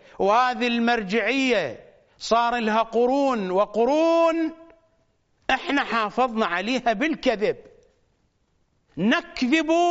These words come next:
لصالح المرجعية، كرامات ومعجزات وحسنات ومناقب وفضائل، كلها أكاذيب، ونكذب على الذين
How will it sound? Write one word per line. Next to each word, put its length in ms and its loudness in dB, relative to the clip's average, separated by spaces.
لصالح 600 0
المرجعية، 840 -2
كرامات 1500 -2
ومعجزات 1500 -2
وحسنات 1400 -2
ومناقب 1200 0
وفضائل، 680 2
كلها 680 0
أكاذيب، 500 -8
ونكذب 800 0
على 340 0
الذين 640 2